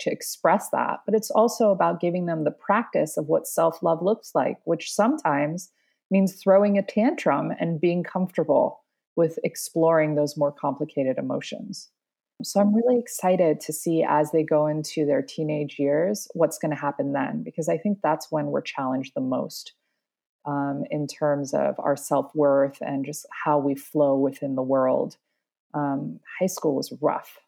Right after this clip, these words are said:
<laughs> So I'm hoping that, you know, the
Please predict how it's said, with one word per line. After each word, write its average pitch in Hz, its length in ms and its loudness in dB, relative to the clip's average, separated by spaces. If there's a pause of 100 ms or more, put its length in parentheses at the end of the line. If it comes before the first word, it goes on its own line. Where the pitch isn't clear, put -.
(260)
<laughs> 233 400 6
So 214 540 2 (720)
I'm 208 120 2
hoping 180 640 4
that, 160 320 4
you 185 120 0
know, 160 140 2
the 165 140 2